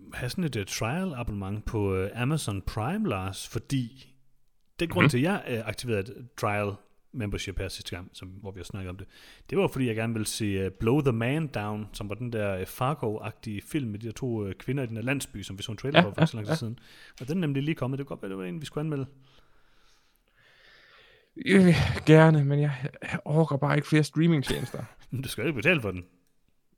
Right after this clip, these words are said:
Speaker 2: Jo, man
Speaker 1: Du
Speaker 2: skal
Speaker 1: skal
Speaker 2: jo
Speaker 1: teste den.
Speaker 2: Og, og så skal man aktivt sige, "Nej tak, ikke mere." Hvorfor tror du stadigvæk, jeg har H B O, Johannes?
Speaker 1: <laughs> Okay, men du har... Jamen, du skal da bare gøre noget, og opsige den så.
Speaker 2: <laughs> Det orker jeg ikke, Johannes.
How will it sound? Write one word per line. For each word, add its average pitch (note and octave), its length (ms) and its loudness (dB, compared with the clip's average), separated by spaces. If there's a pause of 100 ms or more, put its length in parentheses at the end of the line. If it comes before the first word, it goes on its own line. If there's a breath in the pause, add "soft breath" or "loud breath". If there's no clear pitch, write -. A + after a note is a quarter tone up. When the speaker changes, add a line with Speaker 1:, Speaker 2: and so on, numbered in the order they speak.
(720)
Speaker 2:
Jo, C3 240 12
man C#3 100 8
Speaker 1:
Du - 80 -20
Speaker 2:
skal A#2 120 2
Speaker 1:
skal B2+ 120 6
Speaker 2:
jo A2 60 6
Speaker 1:
teste - 500 -2
den. - 180 -16 (760)
Speaker 2:
Og, - 160 0
og B2+ 120 8
så C3 100 6
skal C#3 140 2
man B2 200 4 (140)
aktivt A#2 440 4
sige, G#2+ 400 0 (260)
"Nej A#2 200 6
tak, A2 240 2
ikke A#2 220 -2
mere." A2 220 4 (340 soft breath)
Hvorfor C3 180 4
tror C#3+ 160 4
du B2+ 60 6
stadigvæk, C3 320 8
jeg A2+ 100 4
har A2 200 4
H A#2 220 0
B G#2 100 4
O, G#2+ 200 6 (100)
Johannes? - 480 -8
Speaker 1:
<laughs> - 640 -8
Okay, - 360 -10
men B2 80 -10
du C3+ 140 0
har... G#2 100 -4 (500 loud breath)
Jamen, G#2+ 240 -6
du F#2 80 -12
skal F2+ 180 -14
da F#2 40 -16
bare G#2+ 100 -4
gøre D#3+ 140 -2
noget, B2 180 -2
og G#2+ 200 -2
opsige F#3 260 -2
den G2 80 -8
så. F2 120 -8 (500)
Speaker 2:
<laughs> - 480 8
Det B2 100 8
orker - 340 0
jeg D2 160 2
ikke, - 160 -4
Johannes. A#2+ 400 -2